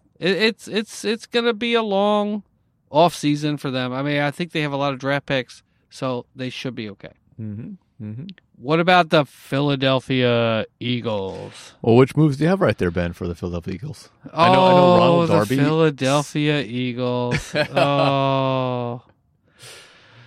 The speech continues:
Speaker 2: Yeah, Ronald Darby, uh, signed a new contract,
Speaker 1: Yeah?
Speaker 2: uh, or an extension.
Speaker 1: What do you think about that?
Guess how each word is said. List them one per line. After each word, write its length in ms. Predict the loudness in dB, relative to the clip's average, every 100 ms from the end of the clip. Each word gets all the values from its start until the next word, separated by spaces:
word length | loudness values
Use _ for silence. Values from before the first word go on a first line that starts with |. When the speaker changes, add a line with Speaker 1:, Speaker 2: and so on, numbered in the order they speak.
| -2
Speaker 2:
Yeah, 120 | 0
Ronald 300 | 2 0 0
Darby, 480 | 0 0 -2 -2 0
uh, 320 | 0 0 -4
signed 320 | -6 -6 -4
a 40 | -6
new 120 | -8
contract, 500 | -6 -6 -6 -2 2
Speaker 1:
Yeah? 220 | 4 2 0
Speaker 2:
uh, 100 | -4
or 100 | -8
an 60 |
extension. 500 | -10 -10 -12 -12 -14 -8
Speaker 1:
What 220 | -2 -2
do 40 |
you 60 | -2
think 180 | -4 0
about 160 | 2
that? 200 | 4 2